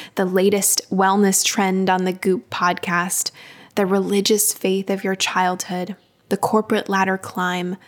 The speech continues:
You even stayed positive when none of these lived up to the hype. However, the fact is, none of it worked, and this is the only way you have known to exist.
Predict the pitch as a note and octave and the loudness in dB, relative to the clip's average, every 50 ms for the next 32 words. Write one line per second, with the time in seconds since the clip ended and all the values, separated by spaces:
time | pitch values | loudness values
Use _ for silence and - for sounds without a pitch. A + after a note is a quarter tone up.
0 | - - - _ _ _ _ _ _ - G#3 G#3+ G3 - _ - G#3+ G#3+ A3 B3 | -20 -20 -20 _ _ _ _ _ _ -4 -2 -2 -2 -2 _ -2 -2 0 2 2
1 | B3 B3 B3+ B3 - - - G#3 G3 G3+ G3 G3 - - - - F#3+ F#3 G3 G3+ | 2 2 2 0 0 0 0 2 2 2 2 0 -4 -6 -6 -4 -4 -4 -2 -2
2 | - F#3+ - - F3+ F3 E3+ - F#3+ F#3+ F#3+ F#3+ F#3+ F#3+ F#3+ F#3+ G3+ G#3+ A#3 A#3+ | -2 -4 -4 -6 -6 -8 -6 -2 0 2 4 4 4 2 2 0 0 -2 -2 -2
3 | - A#3+ A3+ A3 G#3+ - F#3+ F#3+ F#3 F#3 - - - G3 F#3 F3+ - - - F#3 | -2 -4 -4 -4 -4 -4 -2 -2 -2 -2 -4 -2 0 0 -2 -2 -2 -6 -6 -6
4 | F#3 - - - G3 - F#3 F3+ - G3+ G3 G3+ - _ - - _ _ _ _ | -6 -6 -8 -8 -6 -6 -6 -6 -6 -8 -10 -10 -12 _ -16 -18 _ _ _ _
5 | _ _ _ _ _ _ _ _ _ _ _ _ _ _ _ _ - - - - | _ _ _ _ _ _ _ _ _ _ _ _ _ _ _ _ -18 -8 -2 0
6 | F#3+ F#3+ F#3+ F#3+ F#3+ G3 F#3 F#3 G3 - - - - - - - - _ _ - | 2 2 2 2 0 0 -4 -6 -8 -10 -14 -20 -20 -20 -20 -20 -20 _ _ -2
7 | G#3+ G3 - - G#3+ G#3 G#3+ - - - - G3+ F#3+ F#3+ F#3 F3+ - - - _ | -2 -2 0 0 0 0 -2 -4 -6 -2 0 0 2 0 0 -2 -4 -6 -8 _
8 | - G3 F#3 F#3 F#3 F3+ F#3+ F#3+ G3 G3+ G3+ - - F#3+ F3+ F#3+ F3+ - - G#3 | -2 0 2 2 2 2 2 0 0 -2 -2 -4 -6 -6 -6 -4 -6 -8 -8 -8
9 | G3 F#3 F#3 F#3 - - - - - - - - _ _ _ _ _ _ _ _ | -6 -6 -6 -6 -8 -10 -10 -8 -6 -6 -8 -8 _ _ _ _ _ _ _ _
10 | _ _ _ _ - G#3 G#3 G#3 G3+ - G#3+ G#3+ G3+ - G3+ - - - G3 G3 | _ _ _ _ 2 4 4 4 4 4 2 2 0 -2 -4 -4 -4 -2 -2 0
11 | G3 G#3 A3 A#3 A#3 A3+ G#3 G3+ F#3+ F#3 F#3 F#3 F#3 G3 A#3+ A#3 G3 F3 F#3 - | 2 2 2 2 0 0 0 -2 -2 -2 -2 -4 -4 -6 -8 -8 -8 -8 -6 -4
12 | - F3+ F3+ F3 F3 F3 F3 F3 - F3 E3+ - - - - - - - - - | -4 -4 -4 -4 -4 -6 -6 -6 -6 -8 -8 -6 -4 -4 -2 -2 -4 -6 -6 -8
13 | - - - | -8 -8 -12